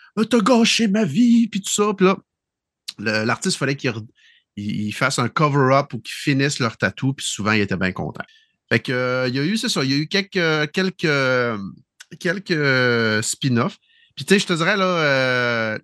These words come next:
ce qui est, ce qui est le, <laughs> un des, des beaux avantages, là, puis je veux, je veux pas sonner trop, euh,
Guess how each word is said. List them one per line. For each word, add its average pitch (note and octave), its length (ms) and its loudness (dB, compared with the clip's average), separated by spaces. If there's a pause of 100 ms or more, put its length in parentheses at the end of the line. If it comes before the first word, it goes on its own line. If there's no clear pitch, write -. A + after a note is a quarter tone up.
(500)
ce - 120 -14
qui C#3+ 120 -6
est, A2 60 -2
ce - 80 -8
qui C3 120 -4
est - 20 0
le, A#2 100 -4 (240)
<laughs> A#2+ 300 -4
un C3 80 0
des, A2 240 2
des G2+ 160 -2
beaux B2+ 260 0
avantages, A#2+ 640 0
là, B2 60 -6
puis - 200 -14
je G2+ 60 -2
veux, F#2+ 140 0
je F#2+ 100 -4
veux F#2 80 -2
pas A#2 160 -4
sonner A2+ 380 0
trop, A2 400 -2
euh, C#2+ 180 -6